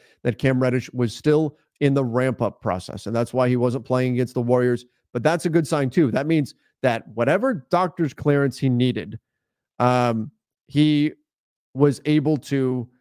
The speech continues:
make some progress there, right? And, uh, yeah, I know he was questionable yesterday, but he got downgraded to,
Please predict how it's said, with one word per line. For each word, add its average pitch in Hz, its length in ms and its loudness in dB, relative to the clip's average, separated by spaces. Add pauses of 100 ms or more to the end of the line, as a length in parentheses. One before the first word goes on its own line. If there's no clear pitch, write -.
(440)
make 139 320 0
some 143 200 -2
progress 120 480 -4
there, - 240 -10 (400)
right? 135 280 0 (720)
And, 143 560 0 (840)
uh, 165 200 2
yeah, 156 340 2
I 143 120 2
know 151 260 4
he 139 140 4
was 131 180 0 (240)
questionable 143 560 0
yesterday, 139 360 0
but 127 100 2
he 147 80 2
got 151 160 0
downgraded 113 600 -2
to, 113 260 -4